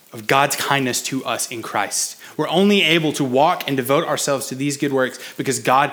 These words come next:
first came and loved us. He saved us, therefore we work for him. And by that kindness, God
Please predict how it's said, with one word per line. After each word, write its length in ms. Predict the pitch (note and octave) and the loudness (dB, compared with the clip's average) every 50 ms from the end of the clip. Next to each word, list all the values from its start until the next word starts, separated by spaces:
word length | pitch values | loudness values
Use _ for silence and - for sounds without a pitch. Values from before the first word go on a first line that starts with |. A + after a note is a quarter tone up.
| - - | -4 -14
first 240 | - - C3 A#2 - | -4 -4 -4 -4 -2
came 280 | - - C3+ C3+ C3 C3 - - - | -2 -2 0 0 -2 -4 -8 -10 -6
and 120 | A#2+ B2 | -2 0
loved 340 | B2+ B2+ B2+ A#2+ B2 B2 - - - | 2 2 0 0 -4 -12 -14 -6 -2
us. 440 | A#2+ A#2 G2+ - - - - - - - - | 0 0 0 0 -4 -4 -6 -6 -8 -12 -4
He 80 | - D3+ | -2 0
saved 320 | - - F#3+ G3 F#3 D3+ | 2 4 4 4 4 4
us, 440 | E3+ E3 D#3 D3+ - - - - - - | 4 4 4 2 -2 -4 -6 -12 -6 0
therefore 320 | - D3 C#3+ D3 D#3 C#3 | 2 2 2 2 0 0
we 140 | B2 C3+ D3 | 2 2 0
work 400 | C#3 B2 B2+ D3 C#3+ C#3 C#3+ - | 0 4 4 4 4 4 0 -6
for 160 | - - C3 | -4 -4 -2
him. 260 | A#2 C#3 C3+ A#2 G2 - - - - _ _ _ - _ _ - - - - - _ _ _ - | 0 0 -2 -2 -4 -8 -14 -20 -20 _ _ _ -20 _ _ -20 -20 -20 -20 -20 _ _ _ -6
And 140 | D#3 C#3+ B2 | -6 0 4
by 160 | D#3+ E3 F#3 | 4 4 6
that 180 | F#3 G3 F3+ - | 4 4 2 2
kindness, 680 | - D#3+ D#3 F3 G3 G3+ G#3 G#3 G#3 - - - - - - - - _ - A#2+ | 2 4 4 6 6 6 4 4 2 -4 -6 -8 -16 -20 -20 -20 -12 _ -2 2
God 340 | D#3 E3 F3 F3+ F3+ E3+ | 4 4 6 4 2 0